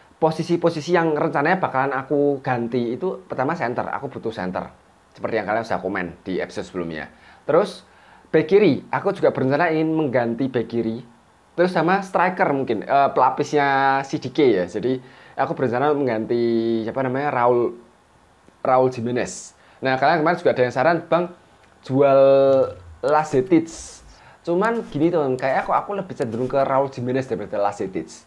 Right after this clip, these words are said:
Karena menurutku gini, eh, Lazetic menurutku lebih berpotensi dibandingkan dengan Raul Jimenez. Karena kembali lagi, ya dia kayak gini, memang kayak sementara overall masih tujuh puluh empat. Tapi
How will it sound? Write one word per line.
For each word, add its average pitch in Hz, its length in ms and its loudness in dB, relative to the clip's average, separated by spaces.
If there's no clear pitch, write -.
Karena 175 240 -4
menurutku 202 240 -6
gini, 139 240 -2
eh, 220 400 4
Lazetic 208 480 2
menurutku 202 240 -2
lebih 175 320 0
berpotensi 135 800 -4
dibandingkan 120 480 -4
dengan 113 160 -6
Raul 117 160 0
Jimenez. 101 400 -8
Karena 147 240 -2
kembali 127 160 0
lagi, 135 240 -2
ya 120 160 2
dia 139 240 4
kayak 190 160 -6
gini, 165 320 -2
memang 170 320 2
kayak 185 400 0
sementara 170 480 0
overall 185 240 0
masih 185 240 -2
tujuh 170 240 -8
puluh 117 160 -4
empat. 98 240 0
Tapi 190 400 -4